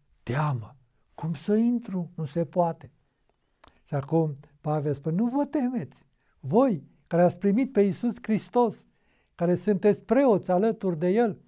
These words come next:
intrați cu îndrăzneală, nu vă opriți, pentru că Iisus a deschis drumul, a rupt perdeaua și trebuie să ne înfățișăm chiar în fața tronului de har.” Cine este tronul harului?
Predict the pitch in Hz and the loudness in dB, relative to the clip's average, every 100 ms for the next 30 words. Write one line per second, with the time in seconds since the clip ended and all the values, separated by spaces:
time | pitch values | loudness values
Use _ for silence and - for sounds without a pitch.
0 | _ _ _ _ _ _ _ 220 196 254 | _ _ _ _ _ _ _ 0 4 8
1 | 302 285 - - 233 220 247 247 208 277 | 8 8 0 -2 0 4 2 2 0 2
2 | 277 240 135 _ _ _ _ _ - 294 | 2 2 -4 _ _ _ _ _ -6 -4
3 | 330 320 302 - 226 170 - _ _ _ | 4 4 4 2 -2 -2 -6 _ _ _
4 | _ _ _ - _ 180 180 185 196 190 | _ _ _ -20 _ -2 0 0 2 2
5 | 170 240 247 - _ - 165 190 185 208 | 2 0 -2 -4 _ -6 0 0 -2 -4
6 | 190 139 180 269 262 160 139 - _ _ | -4 -2 -2 -2 0 -2 -4 -8 _ _
7 | _ - 151 220 - 147 139 143 220 208 | _ -4 0 0 0 0 0 0 2 2
8 | 139 - _ _ _ - 180 233 233 214 | -2 -14 _ _ _ -12 2 2 4 0
9 | 208 190 185 147 185 180 - 208 190 - | 0 -2 -2 -2 -6 -6 -4 -4 -4 -4
10 | - 330 320 285 247 226 254 247 240 233 | 2 4 4 0 -4 -2 -2 0 0 -2
11 | - 254 240 226 226 202 185 196 160 123 | 0 0 0 0 0 -2 -2 -2 -2 -4
12 | _ _ _ _ - 247 226 190 170 143 | _ _ _ _ -6 0 0 2 -2 -2
13 | 156 143 139 139 143 113 98 | -2 0 -4 -4 -6 -6 -10